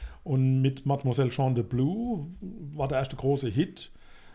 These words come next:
Äh, und bereits neunzehnhundertneunundneunzig hat sie ihre erste Welttournee gehabt mit, äh, sechzehn Monate on Tour, hundertsechsundneunzig Konzerte in zwölf Länder mit ungefähr siebenhundertfünfzigtausend Besucher. Also das war schon sehr,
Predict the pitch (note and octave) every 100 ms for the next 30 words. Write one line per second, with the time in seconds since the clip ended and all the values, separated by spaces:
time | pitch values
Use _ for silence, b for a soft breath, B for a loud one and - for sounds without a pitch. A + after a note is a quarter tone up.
0 | b - C3+ C3+ C#3 C3+ B2 C3 C3 C3
1 | A#2+ B2+ B2 A2 A#2 C#3 C#3+ D3+ C3 C3
2 | C#3 B2 A#2+ A#2 - A2 E3+ F3 C3+ B2
3 | A#2+ C3 D3+ - C#3 C3+ - - D#3+ E3
4 | G3+ F#3+ - E3 - D#3+ D3 D3+ D3+ D3
5 | C#3+ B2+ B2 C3 C3+ F3 D#3 D3 C#3 C#3
6 | - C3 B2+ B2+ A#2 A2 B2+ C3 D3 C#3
7 | A#2+ C3+ D#3 D3 C3 C#3+ A#2 B2+ - B
8 | B B B B B C3 C3+ D#3+ D3 -
9 | D3 C#3+ C3+ D#3+ E3+ D#3 D#3 D3 - C#3
10 | C3+ B2 - D3+ C#3 A2 C#3 - A#2+ A#2+
11 | A#2+ A#2+ - B2+ - A#2+ C3 C3+ B2+ -
12 | C3 B2+ C3 C3